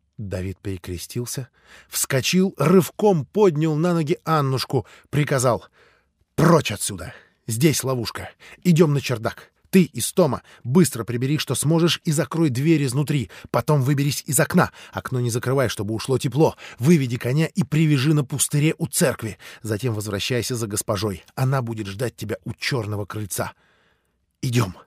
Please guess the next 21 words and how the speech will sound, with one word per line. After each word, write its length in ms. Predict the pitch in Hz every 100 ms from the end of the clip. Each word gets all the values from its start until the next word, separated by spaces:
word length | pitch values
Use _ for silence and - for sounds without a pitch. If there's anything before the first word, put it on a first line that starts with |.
| _ _ -
согласилась 560 | 110 104 - 95 82 -
Аннушка, 500 | 135 139 131 143 - - -
«только 260 | 160 127 143
спрячь 480 | - - 127 - -
саблю 380 | - 110 110
в 80 | 110
ножны. 420 | 117 104 78 117 _ _ _ _ _ _ _
Поранишь 560 | 120 120 113 90 85
себя 280 | - 117 127
или 340 | 101 98 101 104
меня 320 | 120 123 95
без 200 | 104 92
дела. 320 | 98 87 - - - -
И 80 |
подумай, 520 | 151 151 156 117 87 _ _ _
она 220 | - 117
блестит». 540 | 113 127 - 196 180 - _ _ _ _ _ _ _ _ _ _ _ _ _ _
Давид 300 | 104 113 120
глянул 340 | 110 113 101
на 100 | 98
лезвие. 340 | 98 87 87